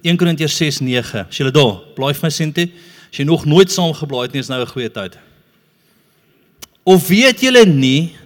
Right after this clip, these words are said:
dat die onregverdige die koninkryk van God nie sal beerwe nie?" Moenie dwaal nie,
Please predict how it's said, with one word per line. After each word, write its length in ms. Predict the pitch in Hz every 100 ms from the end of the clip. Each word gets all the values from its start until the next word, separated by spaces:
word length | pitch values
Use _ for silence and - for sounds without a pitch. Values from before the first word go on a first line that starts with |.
| -
dat 120 | 147
die 180 | 180 202
onregverdige 1120 | 240 240 220 - - 226 220 214 196 185 165
die 160 | 151
koninkryk 540 | - 196 202 190 185 180
van 160 | 190
God 400 | 170 - 147 143 - _ _ _
nie 380 | 123 156 185 180
sal 440 | - - 180 170
beerwe 460 | 160 147 156 147 135
nie?" 240 | 110 95 - _ _ _ _ _ _ _ _ _ _ _ _ _ _ _ _ -
Moenie 240 | 208 269
dwaal 320 | 220 233 214
nie, 260 | 147 113